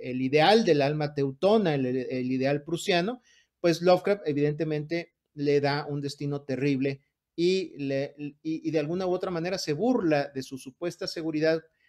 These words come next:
de su supuesta idea de la ciencia y de la tecnología, eh, eh, arrojándolo a los abismos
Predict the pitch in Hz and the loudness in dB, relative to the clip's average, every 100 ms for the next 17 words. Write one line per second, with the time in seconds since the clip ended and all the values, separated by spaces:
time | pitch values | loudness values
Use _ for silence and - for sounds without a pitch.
0 | _ 147 143 131 - 135 165 160 180 160 | _ -8 -8 -10 -16 -4 -4 -2 -2 2
1 | 160 156 143 123 - 170 180 170 151 143 | 2 4 2 0 0 0 0 -2 -2 -2
2 | 135 139 143 139 139 170 160 196 _ _ | -2 -6 -6 -6 -6 -2 -4 -4 _ _
3 | _ _ _ _ _ _ _ _ _ _ | _ _ _ _ _ _ _ _ _ _
4 | - 139 139 135 123 - 135 127 127 - | -4 0 0 0 -2 -6 -8 -4 -6 -6
5 | 131 131 127 135 165 170 160 156 151 143 | -6 -4 -6 -2 0 2 2 2 2 -2
6 | 127 123 - - 120 147 147 143 139 - | -6 -8 -16 -14 -6 -4 -4 -6 -8 -14